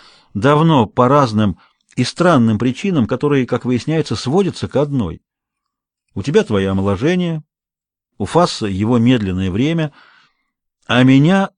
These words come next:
заэйнштейнило на субсветовых скоростях. Время почти не тронуло никого из нас, правда, Сал?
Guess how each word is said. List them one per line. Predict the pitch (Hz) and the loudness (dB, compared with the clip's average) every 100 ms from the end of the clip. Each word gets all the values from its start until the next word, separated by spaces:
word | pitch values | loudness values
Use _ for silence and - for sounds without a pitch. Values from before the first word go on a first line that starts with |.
| _ _ - | _ _ -10
заэйнштейнило | 92 113 156 170 - - 160 175 196 190 165 135 | -2 2 4 2 -2 -4 2 2 4 2 0 2
на | 117 120 | 2 0
субсветовых | - 151 - 117 127 143 | -2 -6 -4 -2 -2 -2
скоростях. | - 127 127 - 107 - - _ _ _ _ _ _ | -4 -4 -4 -2 -2 -2 -12 _ _ _ _ _ _
Время | 107 120 156 165 | -2 2 2 2
почти | 165 151 156 | 0 -4 -2
не | 160 | -2
тронуло | 160 156 107 107 | 0 0 2 0
никого | 110 123 120 | 0 -2 -2
из | 123 | -2
нас, | 92 - | -4 -6
правда, | 127 160 | -8 -6
Сал? | 175 113 80 | -6 -8 -8